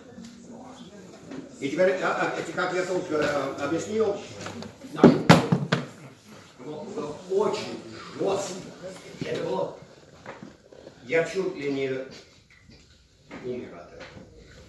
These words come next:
Это было так тяжело. Это отсек. Там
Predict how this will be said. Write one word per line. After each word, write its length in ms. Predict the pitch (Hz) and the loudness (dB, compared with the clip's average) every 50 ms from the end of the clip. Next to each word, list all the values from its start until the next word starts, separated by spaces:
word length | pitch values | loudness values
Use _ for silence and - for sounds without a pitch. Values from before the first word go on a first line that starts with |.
| - - - - - - - - - - - - - - - - - - - - - - - - - - - | -20 -20 -20 -20 -20 -20 -18 -18 -16 -16 -16 -16 -16 -18 -18 -20 -20 -20 -20 -18 -18 -18 -20 -20 -20 -16 -14
Это 140 | - - 123 | -12 -10 -8
было 260 | 120 127 131 127 131 | -6 -6 -6 -6 -6
так 360 | - 175 185 196 190 - - - | -2 2 2 2 2 0 -2 -6
тяжело. 680 | 165 147 135 147 151 135 127 113 - - - - - - - - - - - - - - - - - - - - - - - - - - - - - - - - | -6 -6 -6 -4 -4 -4 -2 -4 -4 -6 -10 -12 -14 -16 -18 -20 -20 -20 -20 -20 -20 -18 -16 -16 -16 -16 -18 -18 -20 -20 -20 -20 -18 -18 -20 -18 -20 -20 -16 -14
Это 240 | - - - - - - | -12 -12 -10 -10 -6 -4
отсек. 640 | 135 135 - - - - 165 151 123 110 - - - - - - - - - - - - - - - - - - - - 170 - - - - - - - - - - - - - - - - - - - | -4 -4 -4 -6 -8 -6 -4 -2 -2 -2 -4 -8 -12 -16 -16 -14 -14 -12 -12 -14 -14 -16 -18 -20 -20 -20 -18 -18 -18 -16 -16 -18 -18 -18 -18 -18 -18 -18 -20 -20 -20 -20 -20 -20 -18 -18 -18 -18 -16 -14
Там 180 | 120 - - | -12 -12 -12